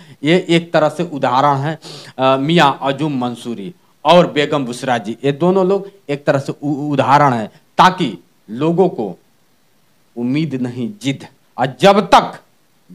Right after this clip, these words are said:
जिद नहीं होगा तब तक आप कुछ कर नहीं पाएंगे। देश विदेश पूरा कायनात अब इनके साथ है और महज गांव के ही लोग नहीं, आज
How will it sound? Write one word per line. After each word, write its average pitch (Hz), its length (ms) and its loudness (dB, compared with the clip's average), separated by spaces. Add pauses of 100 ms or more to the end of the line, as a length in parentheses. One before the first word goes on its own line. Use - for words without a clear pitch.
(120)
जिद 165 200 0
नहीं 135 260 0
होगा 117 220 -4
तब 117 280 -8
तक 110 180 -8
आप 101 180 -8
कुछ 104 120 -20
कर 110 200 -8
नहीं 104 220 -10
पाएंगे। 95 360 -10 (300)
देश 170 440 -2
विदेश 135 440 -2 (240)
पूरा 208 220 6
कायनात 165 720 4 (120)
अब 127 160 -2
इनके 123 220 -4
साथ 139 320 -2
है 165 180 -6 (180)
और 123 340 -4 (200)
महज 156 540 0 (540)
गांव 180 260 6
के 175 100 -2
ही 170 120 4
लोग 170 220 -2
नहीं, 165 280 -2 (260)
आज 135 180 0